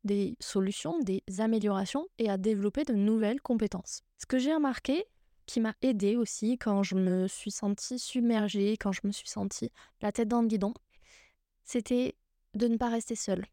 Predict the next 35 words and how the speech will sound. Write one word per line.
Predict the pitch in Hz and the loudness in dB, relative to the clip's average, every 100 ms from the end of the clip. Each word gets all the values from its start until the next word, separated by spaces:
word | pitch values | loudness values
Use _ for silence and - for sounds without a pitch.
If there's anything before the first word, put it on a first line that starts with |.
| - | -4
Alors, | 220 208 - | -2 -2 -4
c'est | - - 254 | -10 -4 -2
plus | - 294 | -2 -2
facile | 285 - 294 262 - _ _ _ - | -2 -2 0 0 -2 _ _ _ -8
à | 220 214 214 | -4 0 0
dire | 202 233 - | 0 -2 -2
qu'à | 196 | -6
faire, | - 214 277 - - 254 | -4 -4 -4 -8 -20 -14
je | - | -6
suis | 214 - _ | -6 -6 _
totalement | - 294 262 226 226 | 0 0 2 2 2
d'accord | 208 196 196 190 | 2 0 0 2
avec | 185 190 | 2 2
vous, | 185 247 339 _ | 2 0 -2 _
si | - 214 | -12 -10
c'est | - 202 | -8 -4
ça | 220 | 0
que | 202 | 2
vous | 208 | 2
pensez, | 190 190 196 240 285 - - - - - _ - | 2 -2 0 -2 -4 -8 -20 -20 -20 -20 _ 0
mais | 233 | 2
je | |
me | 240 | 2
suis | 262 294 | 0 0
aperçue, | - 247 - 285 311 | 0 -2 -2 0 2
en | 240 | 0
tout | 214 - | 0 -2
cas | 262 277 269 | -2 -2 -6
pour | - 240 | -2 2
moi, | 214 220 262 - | 4 2 0 -2
que | - 226 214 - _ | 0 2 2 -4 _
le | - 214 | -2 -2
fait | - 262 | 0 0
de | 226 220 208 | 2 2 2
partager | 233 - 240 226 220 233 | -2 -2 0 2 2 0